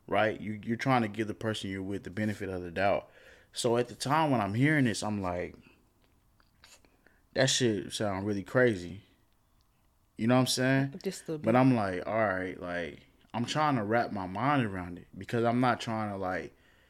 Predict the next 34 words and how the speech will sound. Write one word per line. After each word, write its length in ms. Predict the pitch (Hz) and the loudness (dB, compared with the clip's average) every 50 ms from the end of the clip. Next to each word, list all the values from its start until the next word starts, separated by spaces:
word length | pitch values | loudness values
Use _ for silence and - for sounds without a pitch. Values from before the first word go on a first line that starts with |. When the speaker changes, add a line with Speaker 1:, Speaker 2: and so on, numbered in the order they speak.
| _ _ _ _ _ _ _ _ _ - | _ _ _ _ _ _ _ _ _ 4
Speaker 1:
automatically 640 | 107 120 123 120 120 117 113 110 104 98 95 95 | 6 6 6 6 6 4 2 2 0 -2 -6 -12
think, 300 | 90 - 113 117 117 107 87 | -8 -4 -2 -2 -2 -2 -2
like, 200 | 90 98 101 98 | -4 -4 -6 -6
"This 100 | 107 110 | -4 -4
motherfucker 480 | 113 110 104 - - 87 - - - - | -4 -4 -4 -6 -8 -12 -12 -12 -12 -8
lying 360 | 101 117 131 139 127 107 90 | -4 0 2 2 2 0 -2
to 60 | 67 | -6
me." 140 | - - - - - - _ _ _ _ _ _ - | -10 -16 -20 -20 -20 -20 _ _ _ _ _ _ -10
You 120 | - 104 | -6 -4
know 60 | 110 113 | -2 -2
what 40 | |
I'm 60 | 117 113 | -2 -2
saying? 320 | - 123 123 127 127 120 | 0 0 2 2 2 0
But 160 | 104 - - - | -2 -4 -6 -4
then 200 | 120 135 131 120 | -2 0 0 0
it's 160 | 113 110 117 | -2 -4 -4
like, 340 | 107 101 101 98 85 - - _ _ _ _ _ _ _ _ _ _ - | -2 -2 -2 -2 -4 -6 -10 _ _ _ _ _ _ _ _ _ _ -2
now 220 | - 120 120 127 131 | 2 4 4 4 4
that 140 | 123 120 | 4 2
I'm, 220 | 117 110 110 98 104 | 0 0 -2 -2 0
now 200 | 117 123 131 135 | 2 4 4 4
that 140 | 127 123 113 | 4 2 0
I'm 340 | 113 110 104 98 95 92 - - | 0 0 -2 -4 -6 -8 -8 -4
out 160 | - 113 113 113 | 0 0 2 2
of 100 | 110 110 | 2 0
that 160 | 104 101 95 - | 0 -2 -2 -4
situation 760 | - 113 107 - - 90 98 117 120 123 - 139 135 135 135 135 - - - | -4 -6 -6 -6 -4 -2 -2 -2 -2 -2 -2 -4 -4 -4 -6 -8 -12 -12 -10
and 100 | 95 98 | -8 -6
I'm 160 | 98 98 98 | -4 -4 -4
looking 240 | 110 110 - 104 98 | -4 -4 -6 -6 -4
back 260 | 95 104 110 113 113 | 0 0 0 0 0
at 140 | 113 120 123 | 0 0 0
it 200 | 123 120 113 - | -2 -4 -6 -6
Speaker 2:
Mm-hmm. 380 | - 240 226 220 - 208 196 | -6 -6 -6 -8 -10 -12 -12